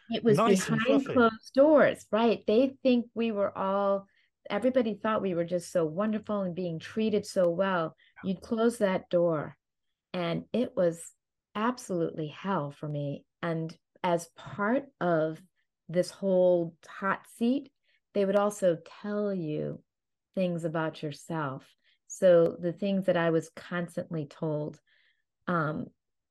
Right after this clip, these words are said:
Speaker 1: were that I was arrogant, that I, um, was very selfish. And my favorite, and, um,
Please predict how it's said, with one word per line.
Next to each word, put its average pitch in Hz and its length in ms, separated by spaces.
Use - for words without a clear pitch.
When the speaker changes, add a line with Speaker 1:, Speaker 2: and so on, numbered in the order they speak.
Speaker 1:
were 175 360
that 185 200
I 156 60
was 156 260
arrogant, 202 680
that 185 220
I, 160 360
um, 151 440
was 180 220
very 185 320
selfish. 185 800
And 170 380
my 180 260
favorite, 190 680
and, 165 240
um, 147 320